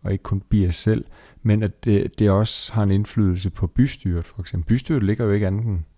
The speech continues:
to hundrede meter væk fra deres kommende bygning i øvrigt. Øh, altså deres hovedkvarter, kan man sige, øh, rådhuset, om man vil. Øhm, så, så i, og, og på sigt, så vil nogle af de her medarbejdere fra bier formentlig forlade bier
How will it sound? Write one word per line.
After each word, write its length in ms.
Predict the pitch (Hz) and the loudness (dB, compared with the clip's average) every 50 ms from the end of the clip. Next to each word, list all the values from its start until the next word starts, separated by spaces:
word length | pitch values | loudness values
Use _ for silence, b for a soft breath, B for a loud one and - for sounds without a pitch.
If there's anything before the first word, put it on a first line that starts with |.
| _ _ | _ _
to 240 | - - 117 117 104 | -6 -4 -2 -2 0
hundrede 220 | 95 104 104 98 | 0 0 0 0
meter 240 | 95 101 101 92 87 | 0 0 0 -2 -2
væk 220 | 82 87 95 101 | -2 -2 -2 -2
fra 240 | - - - 101 92 | -6 -8 -6 -4 -4
deres 280 | 92 90 90 90 90 - | -2 -2 -4 -4 -6 -10
kommende 400 | - - 90 90 95 101 107 101 | -8 -4 -4 -2 0 0 -2 -2
bygning 480 | - - 101 104 - - 95 92 95 | -2 -2 -4 -2 -2 -2 -2 0 0
i 40 | 92 | 0
øvrigt. 260 | 87 90 87 92 90 - b b b b b b b b b b b b b b - | 0 0 -2 -4 -6 -8 b b b b b b b b b b b b b b -8
Øh, 320 | - 107 95 92 87 85 82 - - | -4 -2 0 2 2 2 0 0 -2
altså 160 | - 80 87 | -4 -4 -2
deres 220 | 87 90 87 87 - | -2 -2 -2 -2 0
hovedkvarter, 580 | - 98 98 98 - 104 101 - - 104 98 | 0 0 0 0 -2 -6 -8 -6 -6 -6 -6
kan 140 | 87 - 98 | -6 -6 -6
man 120 | 95 95 90 | -8 -6 -8
sige, 460 | - - 98 90 90 90 104 117 95 92 | -10 -8 -6 -6 -4 -4 -4 -6 -4 -4
øh, 160 | 87 85 90 87 - - | -4 -4 -6 -8 -6 -2
rådhuset, 600 | - 92 110 107 110 110 110 113 - 160 131 - - - | -2 0 0 0 -2 -4 -6 -8 -12 -16 -18 -18 -16 -8
om 120 | - 98 | -4 -2
man 180 | 92 90 87 87 | -2 0 0 -2
vil. 200 | 87 90 98 101 B B B B B B B B B B B B B - | -2 -4 -6 -6 B B B B B B B B B B B B B -8
Øhm, 880 | - 107 104 98 98 95 92 92 92 92 90 90 87 87 90 95 78 76 - _ _ _ - - | -2 0 2 2 4 4 4 4 4 4 4 4 2 2 0 -2 -4 -6 -10 _ _ _ -14 -8
så, 720 | - - - - 117 107 104 98 95 95 92 92 92 92 92 92 92 - - | -6 -4 0 2 4 4 6 4 4 4 2 2 2 0 0 -2 -4 -6 -8
så 300 | - - - - 104 98 | -8 -8 -2 0 2 4
i, 340 | 95 95 - - 80 - - - - - - - _ - - | 4 2 2 -2 -4 -6 -8 -10 -14 -16 -20 -20 _ -10 -2
og, 320 | - 110 104 104 101 - - | 2 4 4 4 4 2 -2
og 80 | 101 101 | -4 -2
på 140 | - 101 95 | 0 0 0
sigt, 600 | - - - 143 156 - - - - - - _ _ _ _ _ _ - | 2 2 0 0 0 -2 -8 -16 -18 -18 -18 _ _ _ _ _ _ -8
så 180 | - - 123 | -4 -2 -2
vil 340 | 135 135 131 110 101 95 92 | 0 2 2 4 4 4 4
nogle 260 | 95 98 110 123 127 | 4 4 4 4 2
af 60 | 117 | 2
de 140 | 101 - 117 | 0 0 0
her 100 | 117 113 | 2 2
medarbejdere 500 | 98 92 95 101 107 - 98 - - 92 | 2 2 2 2 0 0 -2 -4 -4 -6
fra 120 | - - 92 | -6 -6 -6
bier 300 | - - 107 101 92 85 | -4 -2 0 0 0 -2
formentlig 540 | - - 92 95 95 92 92 90 90 87 | -2 -4 -4 -2 -2 -2 -2 -2 -4 -6
forlade 380 | - - 92 95 107 139 151 135 | -4 -2 0 2 2 2 2 2
bier 400 | - - 120 113 101 92 90 92 | 0 0 0 0 2 0 0 -2